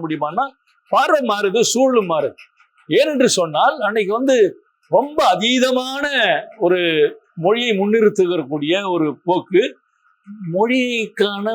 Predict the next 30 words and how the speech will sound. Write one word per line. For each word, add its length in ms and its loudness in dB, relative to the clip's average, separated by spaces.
மொழியை 360 0
உண்மையிலே 380 -4
உயர்த்துகிற 440 2
போக்கு 320 -2
அல்ல, 140 -2
மொழியை 480 2
வைத்து 240 0
பிழைப்பு 340 0
நடத்துகிற 400 -4
ஒரு 160 -2
போக்கு 320 0
அதிகமா 400 -2
இருந்த 280 -4
போது 220 2
அதை 300 0
வந்து 260 -2
விமர்சிக்கிற 520 -4
ஒரு 220 -2
சூழ்நிலை 380 0
இருந்ததுன்னு 520 -8
நம்ம 200 -8
புரிஞ்சுக்கலாம். 420 -4
நான் 180 -4
என்ன 140 -8
பண்ணேன்னா, 360 -6
அந்த 240 -4
விழுப்புரம் 420 0
சம்பவம், 560 -2
திருவண்ணாமலை 600 2
வந்து 220 -6